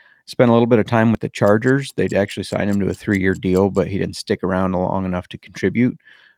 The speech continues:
Uh, twenty nineteen at Michigan State, he had two hundred eighty-four yards and three touchdowns. So nothing huge, but, um, he's, he, he's just so athletic that I think he's gonna make an impact. He ran a four six nine forty at two hundred fifty-one pounds.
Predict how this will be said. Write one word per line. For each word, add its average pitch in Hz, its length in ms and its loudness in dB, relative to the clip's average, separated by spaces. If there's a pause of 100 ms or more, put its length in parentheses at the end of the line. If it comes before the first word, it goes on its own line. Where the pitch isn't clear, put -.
(160)
Uh, 95 240 0
twenty 110 240 0
nineteen 107 480 0
at 90 60 0
Michigan 92 360 -4
State, 107 300 0
he 101 80 0
had 92 120 0
two - 120 -4
hundred 101 200 2
eighty-four 98 460 2
yards 92 380 0
and 90 160 -6
three 104 200 -2
touchdowns. - 640 -4
So 98 260 4 (500)
nothing 135 280 2
huge, 143 440 2 (160)
but, 104 360 2
um, 90 520 0 (200)
he's, 104 480 -2
he, 104 220 -8
he's 107 180 -10
just 139 200 -4
so 127 200 4
athletic 98 520 0
that 87 100 0
I 90 80 0
think 101 280 -4
he's 101 180 -6
gonna 95 160 -2
make 90 260 -2
an 85 80 -6
impact. 92 480 -4
He 104 140 -2
ran 131 200 2
a 95 240 -2 (360)
four 120 420 2
six - 320 -4
nine 104 240 2
forty 95 540 0
at - 180 -8
two 110 160 -6
hundred 98 300 -2
fifty-one 90 520 -2
pounds. 87 560 -2